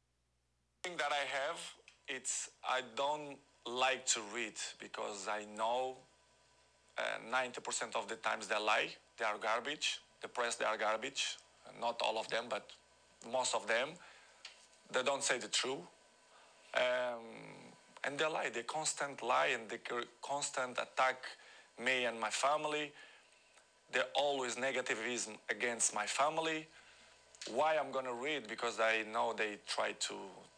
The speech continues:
to, to make me feel bad, me and my family, which is, is,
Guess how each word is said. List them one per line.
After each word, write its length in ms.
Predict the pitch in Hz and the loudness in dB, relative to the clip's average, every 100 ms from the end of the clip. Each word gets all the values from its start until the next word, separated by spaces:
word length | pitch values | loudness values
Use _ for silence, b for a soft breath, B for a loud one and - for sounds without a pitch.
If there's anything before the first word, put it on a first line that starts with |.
| - | -10
to, 60 | 95 95 90 - - - - - - - - | -8 -8 -10 -14 -18 -20 -20 -20 -20 -8 -4
to 120 | 110 | 0
make 240 | 113 113 | 0 0
me 60 | 113 | 0
feel 220 | - 104 92 | 0 -2 2
bad, 280 | 107 123 90 | 4 4 2
me 100 | 104 | -4
and 120 | 107 101 | -6 -6
my 80 | |
family, 440 | 98 - 123 107 95 90 | -4 0 0 0 -8 -12
which 240 | 104 - | -6 -4
is, 120 | - 101 | -2 -4
is, 220 | 92 | -4